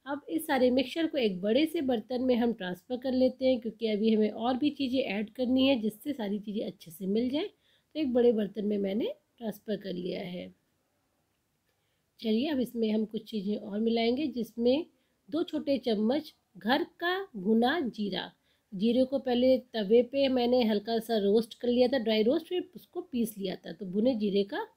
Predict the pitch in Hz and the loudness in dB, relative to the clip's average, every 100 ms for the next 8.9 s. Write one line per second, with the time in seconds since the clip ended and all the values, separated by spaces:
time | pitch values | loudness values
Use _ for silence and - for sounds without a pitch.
0 | _ _ _ _ 233 208 190 175 180 170 | _ _ _ _ -2 -2 0 -2 -4 -6
1 | - - _ _ _ _ 208 208 - 247 | -12 -16 _ _ _ _ -6 -6 0 2
2 | 240 240 254 285 - _ _ _ _ _ | 4 6 6 4 -2 _ _ _ _ _
3 | 220 240 220 226 294 311 311 277 226 220 | -2 0 0 0 0 4 2 2 0 2
4 | 226 233 196 226 226 214 214 - 220 196 | 4 2 4 4 4 2 0 0 -2 0
5 | 190 226 247 220 214 277 240 - - 220 | 0 0 4 2 2 -4 -4 -4 -6 -2
6 | 202 208 240 226 302 240 320 320 370 339 | -2 -4 -4 -4 -6 -4 -4 -2 -2 -2
7 | 247 - 214 214 214 202 254 320 214 202 | -2 -4 -6 -4 -2 0 0 0 -2 -6
8 | - 208 170 160 175 165 175 180 | -16 -8 -6 -4 -6 -10 -14 -14